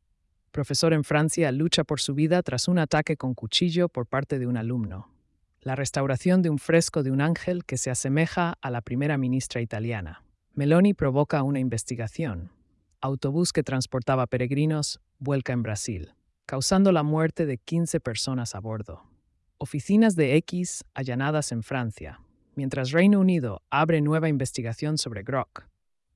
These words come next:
Dos detenidos por intento de sabotaje a buques navales alemanes. Gazatíes que regresan por el cruce de Rafah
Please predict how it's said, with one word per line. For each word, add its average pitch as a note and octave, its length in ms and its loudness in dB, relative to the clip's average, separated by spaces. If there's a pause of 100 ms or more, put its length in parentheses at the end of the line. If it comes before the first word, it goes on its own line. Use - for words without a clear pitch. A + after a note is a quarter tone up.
Dos F3 220 4
detenidos F#3 540 4
por D3+ 160 0
intento D3+ 400 0
de C#3 80 0
sabotaje D3+ 800 -2
a A#2+ 80 -6
buques C#3+ 340 -4
navales C3 440 0
alemanes. A2 640 -6 (420)
Gazatíes D#3+ 580 2
que F#3 100 2
regresan D#3+ 480 4
por D#3 120 0
el C#3+ 120 -2
cruce E3 300 -2
de D3 120 2
Rafah D3 520 -2